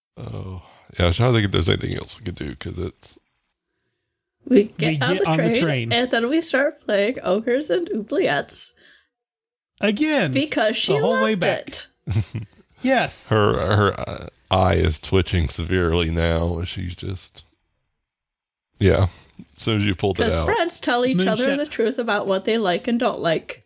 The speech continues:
Speaker 2: Thanks for telling us you like this.
Speaker 3: Yes.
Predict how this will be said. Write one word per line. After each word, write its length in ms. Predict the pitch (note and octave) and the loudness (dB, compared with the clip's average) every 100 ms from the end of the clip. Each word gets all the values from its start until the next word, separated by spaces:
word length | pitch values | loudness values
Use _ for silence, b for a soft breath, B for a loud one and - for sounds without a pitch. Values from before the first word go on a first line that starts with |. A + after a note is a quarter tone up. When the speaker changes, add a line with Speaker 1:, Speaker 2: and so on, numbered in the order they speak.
| - | -4
Speaker 2:
Thanks 220 | F#4+ - | -4 -2
for 160 | E4 | -2
telling 340 | G#4 C#4 C4+ B3+ | 2 2 4 2
us 160 | C4 | 2
you 120 | A#3+ B3+ | 0 0
like 280 | F#3+ A3+ | 0 0
this. 440 | - G3+ A3+ - - _ b b b b _ _ _ _ _ | 0 0 -2 -10 -16 _ b b b b _ _ _ _ _
Speaker 3:
Yes. 500 | F#3 F#3 C#3 - - | 0 2 0 -8 -16